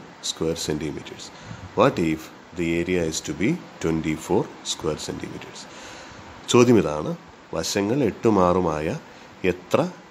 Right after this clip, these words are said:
ഏരിയ പന്ത്രണ്ടായ എത്ര നോൺ കോൺഗ്രുവന്റ് triangles വരയ്ക്കാം? അപ്പോൾ base എട്ടായിട്ടും ഹൈറ്റ് ത്രീ ആയിട്ടും എടുത്ത് നമുക്ക് triangle വരയ്ക്കാം. അങ്ങനെയാണെങ്കിൽ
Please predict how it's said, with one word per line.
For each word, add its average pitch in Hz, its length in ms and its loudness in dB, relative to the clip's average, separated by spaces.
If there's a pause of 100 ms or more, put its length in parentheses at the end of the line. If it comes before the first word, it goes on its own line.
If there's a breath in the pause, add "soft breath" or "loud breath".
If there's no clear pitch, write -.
(240)
ഏരിയ 104 260 4
പന്ത്രണ്ടായ 90 560 2 (540 loud breath)
എത്ര - 300 -6 (340)
നോൺ 95 180 8 (220)
കോൺഗ്രുവന്റ് 82 720 2 (240)
triangles 80 680 -2 (160)
വരയ്ക്കാം? - 400 -4 (1120 loud breath)
അപ്പോൾ 107 180 6 (140)
base 127 420 6
എട്ടായിട്ടും 95 600 0 (420)
ഹൈറ്റ് 104 440 0 (280)
ത്രീ 104 160 4 (180)
ആയിട്ടും 107 400 4
എടുത്ത് 82 320 2 (1080 loud breath)
നമുക്ക് 92 360 2 (340)
triangle 85 400 2 (100)
വരയ്ക്കാം. 92 380 0 (1080 loud breath)
അങ്ങനെയാണെങ്കിൽ 87 720 2